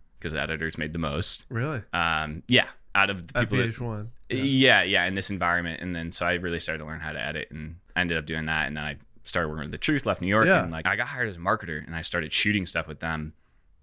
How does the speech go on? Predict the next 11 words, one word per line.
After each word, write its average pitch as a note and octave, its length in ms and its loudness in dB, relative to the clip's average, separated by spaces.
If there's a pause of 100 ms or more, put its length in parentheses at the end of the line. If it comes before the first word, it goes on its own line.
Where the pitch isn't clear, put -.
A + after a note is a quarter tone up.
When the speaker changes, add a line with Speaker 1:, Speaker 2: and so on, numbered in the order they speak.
(120)
Speaker 1:
on E2+ 140 0
the D2+ 60 -6
side D#2+ 340 0
for - 80 -18
fun. D2+ 640 -6
And F2 120 -2
then D#2 100 -2
the D#2 60 -6
manager E2 520 -2
and D#2 160 -8
the, D#2+ 140 -10